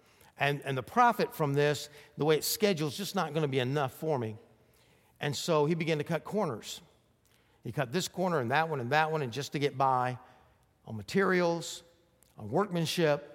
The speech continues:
And the house was finished, and of course it was painted, it was, looked nice on the outside, as well as on the inside. The construction, not so solid. So he went to his dad, threw the key,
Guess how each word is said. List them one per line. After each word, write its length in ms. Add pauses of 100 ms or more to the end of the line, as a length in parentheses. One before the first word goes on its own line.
(960)
And 140
the 40
house 240
was 120
finished, 360
and 80
of 60
course 200
it 40
was 100
painted, 440
it 60
was, 140
looked 220
nice 480 (480)
on 80
the 120
outside, 600 (280)
as 100
well 140
as 80
on 80
the 100
inside. 560 (400)
The 80
construction, 800
not 200
so 140
solid. 440 (1300)
So 140
he 60
went 160
to 60
his 120
dad, 340
threw 100
the 80
key, 160